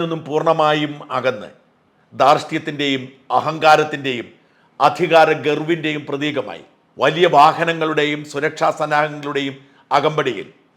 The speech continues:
നാടു ചുറ്റുന്ന പാവപ്പെട്ടവരുടെ ജീവിതം ദുരിതപൂർണ്ണമാക്കുന്ന, പെൻഷൻ വാങ്ങാൻ പോലും നാട്ടുകാർക്ക് പണം കൊടുക്കാതെ അവരെ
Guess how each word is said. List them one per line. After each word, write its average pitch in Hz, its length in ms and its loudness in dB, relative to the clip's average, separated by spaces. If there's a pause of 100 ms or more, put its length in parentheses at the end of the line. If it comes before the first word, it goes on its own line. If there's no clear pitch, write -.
(280)
നാടു 160 340 4
ചുറ്റുന്ന 117 320 -10 (180)
പാവപ്പെട്ടവരുടെ 147 760 2
ജീവിതം 147 300 -2 (380)
ദുരിതപൂർണ്ണമാക്കുന്ന, 143 880 -4 (640)
പെൻഷൻ 170 440 0
വാങ്ങാൻ 160 340 2
പോലും 151 200 -6 (220)
നാട്ടുകാർക്ക് 151 600 2
പണം 151 240 0
കൊടുക്കാതെ 147 400 -2 (400)
അവരെ 156 180 2